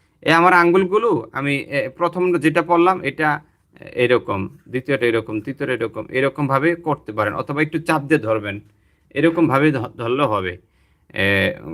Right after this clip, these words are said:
মানে স-, নামাজের হিসাবটা ঠিক রাখার জন্য, বুঝলেন? আচ্ছা, আর কোনো প্রশ্ন? জি হুজুর, বোঝা যাচ্ছে, জি,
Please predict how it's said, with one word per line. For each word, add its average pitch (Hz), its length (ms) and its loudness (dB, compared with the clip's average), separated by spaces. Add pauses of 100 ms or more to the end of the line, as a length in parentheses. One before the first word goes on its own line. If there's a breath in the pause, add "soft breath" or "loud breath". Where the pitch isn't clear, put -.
(160)
মানে 107 560 -2
স-, - 180 -8 (160)
নামাজের 123 500 2
হিসাবটা 147 420 -2
ঠিক 151 240 -4
রাখার 135 360 2
জন্য, 90 340 -6 (600)
বুঝলেন? 113 360 0 (1300)
আচ্ছা, 135 260 2
আর 151 100 4
কোনো 175 200 2
প্রশ্ন? 180 500 0 (1400)
জি 147 140 8
হুজুর, 170 320 2
বোঝা 143 280 2
যাচ্ছে, 120 340 -4
জি, 104 160 -6